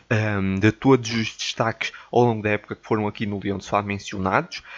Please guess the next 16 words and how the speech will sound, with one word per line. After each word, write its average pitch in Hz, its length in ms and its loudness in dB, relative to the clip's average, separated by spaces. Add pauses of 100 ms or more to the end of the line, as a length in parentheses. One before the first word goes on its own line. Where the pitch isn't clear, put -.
(120)
ah, 104 200 4
os 92 100 -2
positivos 101 540 -6
e 101 80 -4
negativos, 104 580 -4
e 127 140 0
esse 113 240 0
ano 110 120 0
também 107 220 0
adicionei 101 460 0 (240)
os 113 160 0
M 117 160 4
V 107 160 -2
Ps 107 240 -4
da 95 120 4
época, - 440 -4